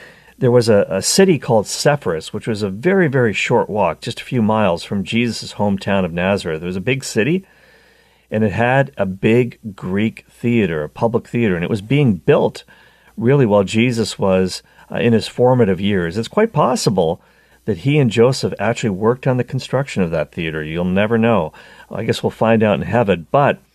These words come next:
this could be where Jesus got this concept of play acting in religion. The hypocrite, the actor, would very often stand on stage and give a soliloquy.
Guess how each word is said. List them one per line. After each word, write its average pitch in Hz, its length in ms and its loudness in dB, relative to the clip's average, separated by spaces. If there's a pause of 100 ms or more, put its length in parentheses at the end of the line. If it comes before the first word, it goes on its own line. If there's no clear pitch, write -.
(440)
this - 220 -4
could 180 380 2
be 135 160 4
where 113 200 4
Jesus 110 520 -2
got 82 560 -2 (480)
this 104 260 -4
concept 107 600 -2
of - 140 -6
play 110 380 0
acting 85 640 -6
in 90 360 -2
religion. 87 600 -2 (720)
The 117 120 0
hypocrite, 110 720 -2
the 101 280 -4
actor, 120 460 -2
would 92 320 -2 (400)
very 117 180 4
often 113 300 2
stand 113 420 0
on 101 160 2
stage 104 460 0
and 92 80 2
give 98 140 0
a 92 40 0
soliloquy. 110 880 0